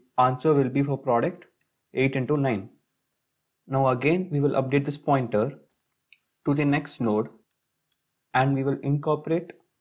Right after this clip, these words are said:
two in a product and update our answer. Next, we will move this pointer to the next node, which will be three, and so we will update our answer, which includes seven.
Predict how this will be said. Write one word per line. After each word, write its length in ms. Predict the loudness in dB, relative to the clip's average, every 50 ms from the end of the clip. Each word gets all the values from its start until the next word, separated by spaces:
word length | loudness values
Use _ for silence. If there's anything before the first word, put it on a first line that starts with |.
| _ _ _
two 320 | 2 4 4 2 0 -4 -12 _ _ _ _ _ _ _ _ _
in 140 | -6 -4 -4
a 60 | -4
product 420 | -2 0 2 2 2 2 0 0 -2
and 120 | -2 0
update 300 | 0 0 0 0 0 2 2
our 240 | 2 2 2 0 -4 -4
answer. 380 | -4 -4 -4 -6 -8 -10 -10 -12 _ _ _ _ _ _ _ _ _ _ _ _ _ _ _ _ _ _
Next, 400 | -4 -2 -2 -2 -2 -6 -10 -12 -16 _ _ _ _ 0
we 80 | 0
will 100 | 2 2
move 220 | 2 0 0 -2 -2
this 140 | -4 -8
pointer 420 | -2 0 2 2 2 0 -2 -4 -4
to 100 | -4 -4
the 120 | -4 -4
next 320 | -4 -4 -4 -6 -6 -8 -6
node, 280 | -4 -2 -2 -4 -4 -8 -16 _ _ _ _ _ _ _ _ _ _ _
which 200 | -4 -4 -4 -2
will 120 | -4 -4 -4
be 340 | -4 -6 -6 -6 -8 -10 -10
three, 360 | -6 -4 -2 -2 -2 -6 -10 -14 _ _ _ _ _
and 160 | -6 -4 -4
so 300 | 0 0 0 0 0 0 -2
we 80 | 0
will 120 | 0 0 0
update 300 | -2 -2 0 2 2 2
our 200 | 2 0 0 -2
answer, 520 | -2 -2 -2 -6 -6 -4 -4 -4 -4 -6 -10 _ _ _ _ _ _ _ _ _ _ _ _ _ _ _ _ _ -8
which 160 | -6 -4 -4
includes 460 | -4 -6 -4 -2 -2 -2 -2 -4 -8 -12 -6
seven. 420 | -2 0 2 2 0 -2 -6